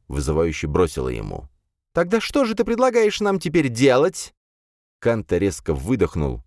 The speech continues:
выпуская часть своего гнева. «Все, что в наших силах. Во-первых, будем надеяться, что Фрель, Пратик и Тихон все-таки смогут найти в Кодексе Бездны что-нибудь об Элигоре, за что можно будет зацепиться».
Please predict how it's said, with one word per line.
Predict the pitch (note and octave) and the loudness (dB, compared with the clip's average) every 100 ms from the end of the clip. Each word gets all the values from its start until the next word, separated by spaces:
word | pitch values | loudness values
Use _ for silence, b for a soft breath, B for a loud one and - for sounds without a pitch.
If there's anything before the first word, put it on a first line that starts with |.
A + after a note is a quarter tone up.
| - | -10
выпуская | C#2 D2+ D#2+ - G2 E2+ | -6 -2 -2 0 2 0
часть | - F2+ E2+ - | 0 -2 -2 -2
своего | C#2+ D2 C#2+ | -2 -2 -2
гнева. | C#2 C#2+ B1 G1+ G1+ - _ _ _ _ | -2 -4 -4 -8 -12 -16 _ _ _ _
«Все, | - C#2 | -6 -4
что | D2 - | -4 -6
в | C2 | -4
наших | D#2+ - D2+ | -4 -4 -6
силах. | - E2+ A#1+ - _ | -4 -4 -4 -10 _
Во-первых, | C2 C#2+ F#2 G2 F2 D2 | -6 -2 0 0 0 -2
будем | F2 F2 | -2 0
надеяться, | E2+ D#2+ F#2 - | -2 -2 -2 -4
что | E2+ - F2 | -6 -4 -4
Фрель, | - D#2+ F#2+ G2 | -2 0 2 0
Пратик | D#2 E2+ G#2 G2+ F#2 | -2 0 0 0 -4
и | F#2 | -6
Тихон | - G#2 G2 D#2+ | -4 -2 -2 -2
все-таки | - F2+ - | -2 -2 -4
смогут | E2 A#2 B2+ E2 - | -6 0 0 0 -6
найти | D2 D2+ | -6 -6
в | D#2 | -8
Кодексе | - G2+ E2 D#2 D#2 | 0 0 0 -4 -4
Бездны | D#2 G2+ E2 | 0 0 -2
что-нибудь | E2 - F2+ E2+ E2 | -6 -4 -4 -4 -4
об | E2+ | 0
Элигоре, | F#2+ G2 A#2 E2 B1+ _ | 0 2 2 2 -2 _
за | - D#2 | -8 -6
что | - | -4
можно | F2 F2+ D#2 | -2 -2 -4
будет | D2 D#2 D2 | -6 -6 -6
зацепиться». | D#2+ D2+ F2+ F#2 E2 - A1+ | -6 -6 -6 -4 -6 -8 -10